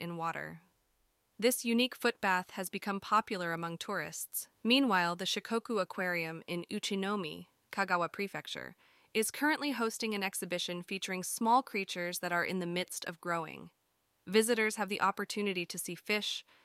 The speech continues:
and other tiny creatures that are not usually visible. In Nagasaki City, children on summer vacation have taken on the challenge of creating a penguin encyclopedia at the Nagasaki Penguin Aquarium. The project aims to educate children about penguins and their habitats.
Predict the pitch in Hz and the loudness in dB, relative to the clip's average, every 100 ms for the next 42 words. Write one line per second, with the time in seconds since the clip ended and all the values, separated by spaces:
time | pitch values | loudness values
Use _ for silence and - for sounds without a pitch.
0 | _ - 214 240 269 - 190 185 - 180 | _ 2 6 6 6 2 -2 -2 -4 -6
1 | - 175 175 185 175 180 185 - 175 165 | -4 -4 -4 -2 0 2 0 0 -6 -4
2 | 165 160 170 165 160 - - _ _ _ | -6 -6 -4 -6 -8 -12 -14 _ _ _
3 | _ _ - 226 240 254 254 - 240 - | _ _ 2 8 10 10 8 2 2 2
4 | 180 - 175 156 190 - 226 226 208 190 | -2 -2 -2 -2 -2 0 2 4 2 2
5 | 196 185 180 180 208 190 175 185 185 247 | 0 0 0 -2 -2 -2 -4 -6 -2 -2
6 | 262 254 240 226 - 247 202 170 175 - | 2 2 2 0 2 2 2 0 -4 -4
7 | 214 196 190 190 - 185 - 269 285 294 | 0 2 2 0 -2 -4 -2 0 2 2
8 | 285 262 - 226 - 214 277 262 151 - | 2 2 0 0 -2 -6 -4 -2 -4 -6
9 | - - - _ - 190 190 185 175 190 | -10 -20 -20 _ 2 4 4 4 4 2
10 | - 175 - 175 190 185 165 156 170 226 | 2 2 0 -4 -2 -2 -2 -4 -2 0
11 | 180 101 - - _ _ _ _ _ _ | 0 -2 -8 -16 _ _ _ _ _ _
12 | _ - 226 302 349 392 - - 240 240 | _ -6 4 8 10 8 2 4 4 4
13 | - - 226 247 220 196 - 202 202 185 | 2 2 2 0 -2 -2 -2 -2 0 0
14 | 180 - - 220 233 233 233 - 202 208 | 0 0 0 0 2 2 0 0 0 0
15 | 196 180 165 - - - - | 2 2 2 -4 -6 -6 -10